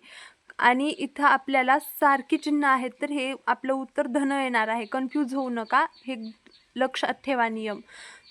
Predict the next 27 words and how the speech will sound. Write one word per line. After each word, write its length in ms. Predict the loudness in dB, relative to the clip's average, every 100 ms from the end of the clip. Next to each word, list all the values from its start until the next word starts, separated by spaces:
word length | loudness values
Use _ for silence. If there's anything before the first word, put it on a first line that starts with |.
| 2
तर 160 | 4
वजा 380 | 6 6 10 10
वजा 280 | 8 6 6
आहे, 260 | 6 6 -2
दोन्ही 300 | -4 -4 -6
चिन्ह 300 | -6 -4 -4
सारखे 420 | 2 4 4 0
आहेत, 240 | -2 -2 -8 -6
तर 80 | 2
आपल्या 380 | 2 2 -2 -2 -6 -14 -16 -14
उत्तरालाही 680 | -16 -2 2 4 4 0 -2
चिन्ह 420 | -8 -8 -6 -6 -8 -14 -20 _ -2
हे 220 | -2 -2 -8 _
बेरजेचे 520 | 2 4 4 -2 -8 -8
येणार 240 | -8 -8
आहे, 180 | -10 -10
म्हणजे 280 | -10 -6 -4
धन 260 | -4 -4
येणार 400 | -4 -6 -8 -10
आहे. 240 | -12 -16 -20 _ -20 _
तर 80 | -8
एकशे 340 | -4 -6 -2 -2
चोवीसचा 440 | 0 0 2 0
पाढा 220 | 2 2
एक 240 | 2 0 2
पर्यंत 240 | 0 0
म्हणा. 220 | -6 -8